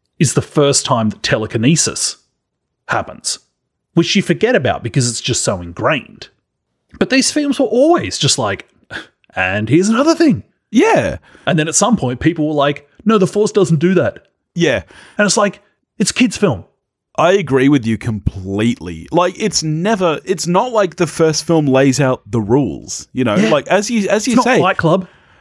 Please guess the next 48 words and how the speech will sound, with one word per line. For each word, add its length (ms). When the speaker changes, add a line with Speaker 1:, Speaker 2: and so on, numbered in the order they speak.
Speaker 2:
we're 100
discovering, 560
and 300
b-, 100
especially 420
because 460
we're 160
seeing 420
it 260
from 240
Luke, 360
who 320
he's 440
only 260
just 220
learning 340
about 400
the 80
Force, 540
as 200
we 240
are 220
as 140
the 140
audience. 520
Like, 160
he 220
doesn't 320
know 180
everything 360
it 140
can 140
fucking 360
do. 400
<laughs> 40
Like, 480
I'm, 220
I'm 180
with 240
you. 180
Like, 200
the 80
concept 400
of 100
Force 460
ghost, 480
for 200
example. 680